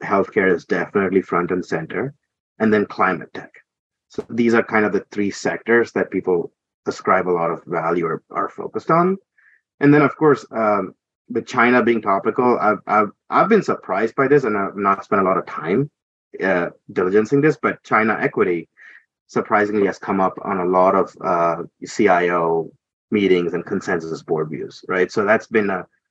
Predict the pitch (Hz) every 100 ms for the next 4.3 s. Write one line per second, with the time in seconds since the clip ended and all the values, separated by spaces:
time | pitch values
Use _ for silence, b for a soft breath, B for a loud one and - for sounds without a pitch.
0 | _ - - 156 135 - - 101 90 82
1 | - - - 104 214 185 147 101 - 101
2 | 95 - 143 131 98 - - - - 107
3 | 110 117 113 131 151 165 180 - 123 120
4 | 117 110 -